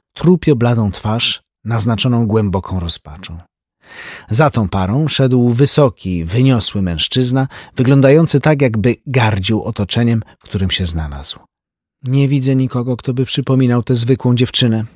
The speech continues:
powiedziała Robin, przesuwając obraz w dół, żeby obejrzeć kolejne zdjęcia sławnych i pięknych ludzi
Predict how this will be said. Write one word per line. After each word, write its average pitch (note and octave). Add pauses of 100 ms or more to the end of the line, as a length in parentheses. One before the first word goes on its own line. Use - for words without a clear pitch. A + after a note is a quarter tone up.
powiedziała G2
Robin, F#2+ (440)
przesuwając A2
obraz G#2+
w F2
dół, G#2
żeby F#2
obejrzeć F#2
kolejne F2+
zdjęcia G2
sławnych A2
i F#2
pięknych G#2
ludzi F#2